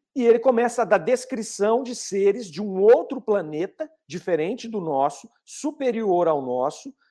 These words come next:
cujos seres têm uma condição física diferente da nossa e nós não entendemos nada. Óbvio, óbvio, nós não temos condição de entender.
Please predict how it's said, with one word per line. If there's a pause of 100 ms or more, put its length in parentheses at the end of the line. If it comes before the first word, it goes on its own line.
(500)
cujos
seres
têm
uma
condição
física
diferente
da
nossa (240)
e
nós
não
entendemos
nada. (480)
Óbvio, (720)
óbvio,
nós
não
temos
condição
de
entender.